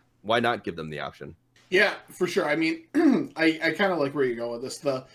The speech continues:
Speaker 2: the option part, I think, is really awesome. Like, let's just say, I, I, I can't think of a deck that is a Charbelcher-like deck that would be playable this weekend.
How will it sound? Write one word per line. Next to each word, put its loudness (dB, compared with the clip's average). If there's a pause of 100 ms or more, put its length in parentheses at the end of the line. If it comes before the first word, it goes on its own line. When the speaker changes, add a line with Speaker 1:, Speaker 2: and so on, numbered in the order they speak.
(220)
Speaker 2:
the 4
option 0
part, 4
I -4
think, -4
is -6
really 0
awesome. -4 (280)
Like, 0
let's 2
just -4
say, -4 (760)
I, 0 (380)
I, 0 (540)
I 2
can't 0
think 0
of 2
a 0
deck 0
that 2
is 2
a -4
Charbelcher-like -2
deck 0 (100)
that -4
would -6
be -8
playable -4
this -6
weekend. -4